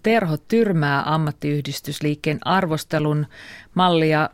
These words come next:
kohtaan. Terhon mukaan aktiivimalli ei leikkaa työttömyystukea, vaan se päinvastoin nostaa sitä seitsemälläkymmenellä prosentilla työntekijöistä,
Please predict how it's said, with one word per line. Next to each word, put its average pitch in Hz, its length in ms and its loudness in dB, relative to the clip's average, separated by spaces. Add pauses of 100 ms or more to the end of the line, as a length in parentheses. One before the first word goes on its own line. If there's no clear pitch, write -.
(240)
kohtaan. 156 760 0
Terhon 196 280 2
mukaan 156 520 0
aktiivimalli 151 800 -2
ei 196 220 0
leikkaa 147 500 -2 (140)
työttömyystukea, 165 880 0 (500)
vaan 175 160 2
se 170 120 0
päinvastoin 165 720 0
nostaa 190 520 0
sitä 151 420 -2
seitsemälläkymmenellä 170 1700 -2
prosentilla 170 600 0
työntekijöistä, 156 840 -2